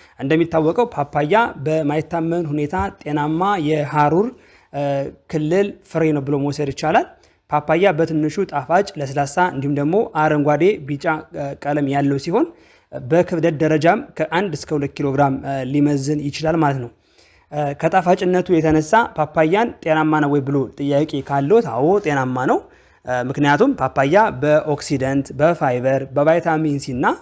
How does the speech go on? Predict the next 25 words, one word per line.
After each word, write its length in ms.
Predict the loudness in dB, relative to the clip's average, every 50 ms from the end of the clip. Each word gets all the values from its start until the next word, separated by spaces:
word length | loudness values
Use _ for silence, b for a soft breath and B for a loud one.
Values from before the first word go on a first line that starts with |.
| -4
በቫይታሚን 640 | -2 0 2 2 2 0 0 0 0 0 0 0 0 0 2
ኤ 120 | 2 4 4 2 0 b b b b b b b
እንዲሁም 320 | -6 -4 -2 0 0 0 0
በሌሎች 420 | 0 0 0 2 4 2 2 2 0
በጣም 300 | -6 -6 -4 -2 -2 0 0
በብዙ 340 | 0 -2 -2 -2 -2 -2 -2 -2 -2 -2 -2
ቁልፍ 260 | 0 0 0 0 -2 -2
ንጥረ 200 | -2 0 0 2 0
ነገሮች 400 | 2 0 2 2 4 4 2 2 -2
የበለጸገ፣ 560 | -4 -4 -2 -2 -2 -2 -2 -4 -6 -4 0 2 2 2 0 -4 b b b b
እ፣ 180 | b -10 -8 -6
ስለሆነ 360 | -4 -4 -2 -2 -2 -2 -2 -2 -2
ማለት 240 | 0 0 -2 -2 -4
ነው። 80 | -8 -14 b b b b
ስለዚህ 280 | b -4 -2 -2 -2 -2 0
ፓፓያን 580 | 0 -2 0 2 2 2 2 2 2 2 0 0 -4
ከተለያዩ፣ 520 | -6 -6 -4 0 4 4 4 4 4 2 0 0 -2 -2 -2 -2
እ፣ 140 | -2 0 0 0 0 -2 -2 0
ምግቦች 400 | 2 2 2 4 4 4 4 4
ጋር 160 | 6 6 6 4
አብሮ 200 | 4 4 2 2
መጠቀም 360 | 0 0 -2 -4 -4 -2 -2 -2
ይቻላል፣ 340 | 0 2 4 4 4 4
ወይም 180 | 2 2 2 2
ደግሞ 160 | 2 2 2